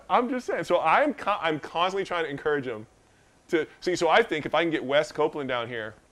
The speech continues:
try to beat Steve Sanders' score, and I can convince this guy to show up, and he's gotta watch it happen.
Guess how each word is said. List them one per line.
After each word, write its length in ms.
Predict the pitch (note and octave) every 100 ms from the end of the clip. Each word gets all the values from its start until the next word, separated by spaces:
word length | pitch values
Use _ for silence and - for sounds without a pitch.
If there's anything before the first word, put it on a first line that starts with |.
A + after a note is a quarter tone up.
| _ _ _ _ _ -
try 200 | E3 D#3+
to 80 | D3 C3+
beat 260 | D#3+ D#3+
Steve 260 | - E3 D#3
Sanders' 300 | D#3 D3+ D#3
score, 240 | - D3+
and 80 | C#3+
I 40 | B2+
can 140 | B2
convince 340 | C#3 A#2+ D3
this 140 | D3 D3
guy 180 | D3 C#3+
to 80 |
show 220 | C#3 C#3 C#3
up, 160 | C#3+
and 80 | C3
he's 60 | C#3
gotta 180 | B2
watch 340 | A2+ A2 B2 -
it 80 | A#2+
happen. 360 | A#2 A#2 E3